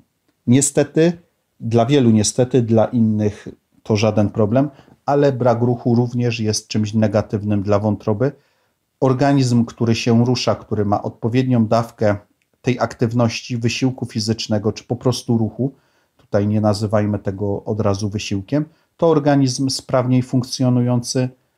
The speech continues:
i dzięki temu ta wątroba potrafi lepiej działać. Kolejną kwestią, bardzo ważną kwestią jest sen. Odpowiednia ilość i higiena snu.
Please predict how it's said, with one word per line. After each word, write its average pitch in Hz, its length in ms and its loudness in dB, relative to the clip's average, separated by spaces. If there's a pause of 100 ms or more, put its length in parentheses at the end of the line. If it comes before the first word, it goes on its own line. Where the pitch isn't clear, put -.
(1200)
i 151 340 2 (120)
dzięki 131 380 0
temu 123 280 2
ta 110 200 0
wątroba 101 540 0
potrafi 95 580 -6
lepiej 95 460 -6
działać. - 480 -10 (200)
Kolejną 151 440 2
kwestią, 113 580 -2
bardzo 120 400 0
ważną 113 360 2
kwestią 110 560 -2
jest 95 460 -6
sen. 104 440 0 (380)
Odpowiednia 131 720 2
ilość 139 640 -2
i 131 80 -2
higiena 110 600 0
snu. - 380 -6